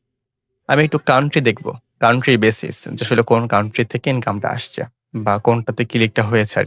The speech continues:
কি। এখানে দেখুন, বাংলাদেশ থেকে আমার এতগুলো ইমপ্রেশন, এতগুলো সিটি রেট বেড়ে গেছে অনেক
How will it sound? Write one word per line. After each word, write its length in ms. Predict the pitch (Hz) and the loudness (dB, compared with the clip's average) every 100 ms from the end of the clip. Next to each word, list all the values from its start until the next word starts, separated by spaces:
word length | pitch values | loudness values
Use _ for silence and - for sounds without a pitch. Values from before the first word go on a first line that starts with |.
| - | -4
কি। 80 | - - _ _ _ _ _ _ _ _ _ _ _ _ - | -16 -18 _ _ _ _ _ _ _ _ _ _ _ _ -6
এখানে 260 | - 156 | 0 2
দেখুন, 300 | 110 107 131 180 - _ _ _ _ - | 2 2 0 -2 -6 _ _ _ _ -12
বাংলাদেশ 580 | 131 113 107 117 120 127 | -6 0 4 4 4 0
থেকে 200 | - 127 123 | -2 0 2
আমার 200 | 120 104 | 4 4
এতগুলো 600 | 101 110 - 127 123 123 | 4 2 4 4 6 4
ইমপ্রেশন, 680 | 120 113 117 117 - 117 110 | 2 2 0 0 0 2 2
এতগুলো 480 | 101 - 113 110 | 0 2 4 4
সিটি 380 | 113 - 135 127 139 | 2 2 0 4 4
রেট 160 | 135 | 4
বেড়ে 220 | 120 120 117 | 2 4 4
গেছে 220 | 113 - | 2 2
অনেক 160 | 101 | 2